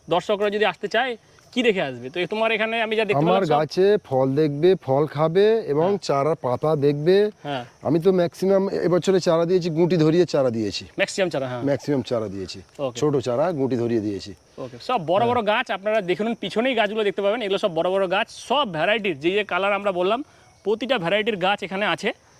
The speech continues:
Speaker 1: আপনারা ফল খেয়ে, দেখে,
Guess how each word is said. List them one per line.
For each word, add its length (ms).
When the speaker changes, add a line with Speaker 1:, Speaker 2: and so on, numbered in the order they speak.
Speaker 1:
আপনারা 320
ফল 420
খেয়ে, 340
দেখে, 460